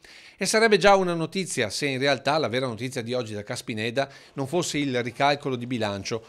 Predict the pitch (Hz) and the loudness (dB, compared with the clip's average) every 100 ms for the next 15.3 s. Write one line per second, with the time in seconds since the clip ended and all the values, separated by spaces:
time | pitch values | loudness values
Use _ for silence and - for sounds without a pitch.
0 | - - 110 107 - 170 123 98 98 104 | -18 -10 -8 -4 -2 -2 -2 -8 -8 -6
1 | 117 147 127 117 131 139 180 180 214 - | -6 -8 -10 -6 -2 0 0 -4 -10 -12
2 | - 139 135 147 143 120 117 110 107 107 | -6 -4 0 -2 -2 -8 -6 -6 -6 -4
3 | 123 135 113 113 135 139 175 139 120 110 | -4 -4 -4 -2 -2 -4 -6 -4 -4 -6
4 | 101 101 101 - 104 143 156 151 156 165 | -12 -14 -14 -12 -10 -10 -8 -6 -4 -4
5 | 156 156 151 120 87 78 - _ - 190 | -4 -4 -4 -4 -6 -10 -16 _ 4 4
6 | 175 151 - - - 151 160 165 139 127 | 4 -2 -2 -8 -4 -2 -2 -4 -2 -2
7 | 120 117 117 120 104 104 104 - 120 107 | -2 -4 -4 -4 -6 -6 -6 -4 -2 -4
8 | 104 104 117 110 104 107 113 107 113 110 | -4 -10 -8 -6 -2 -2 -4 -4 -6 -6
9 | 104 95 98 - 208 165 147 139 131 117 | -8 -12 -10 -2 0 4 2 2 -4 -4
10 | 98 87 - - - 135 143 175 202 190 | -6 -8 -18 -20 -8 -4 0 2 2 2
11 | 160 - 175 156 117 110 - 156 131 127 | -2 0 0 -2 -2 -6 -2 -2 2 0
12 | 123 160 165 185 165 107 - 143 160 165 | 2 0 -2 -4 -4 -12 -6 -2 -2 -2
13 | 165 151 - 110 98 - 147 160 131 131 | -4 -6 -8 -12 -10 -12 -8 -6 -6 -8
14 | - 139 - - 98 - 127 127 135 127 | -10 -10 -10 -8 -8 -8 -10 -8 -6 -6
15 | 113 69 73 | -8 -12 -16